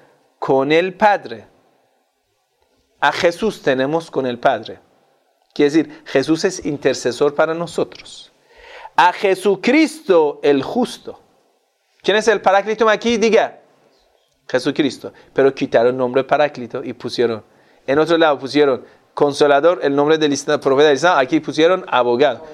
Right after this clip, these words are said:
Hemos dicho que el mismo significado lo tradujeron la palabra al, lo ves.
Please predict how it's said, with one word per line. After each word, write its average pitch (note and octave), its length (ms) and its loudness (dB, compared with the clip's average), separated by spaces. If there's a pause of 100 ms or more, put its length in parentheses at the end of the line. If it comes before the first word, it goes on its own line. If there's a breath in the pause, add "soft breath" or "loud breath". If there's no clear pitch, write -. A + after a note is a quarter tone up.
(200 loud breath)
Hemos G#3+ 200 2
dicho F#3 240 0
que E3+ 100 2
el E3+ 100 2
mismo G3+ 280 -2
significado E3+ 540 0
lo E3 120 0
tradujeron D#3 580 2
la E3 140 2
palabra F3 500 4
al, A3+ 240 -6 (720)
lo B2 140 2
ves. - 260 -18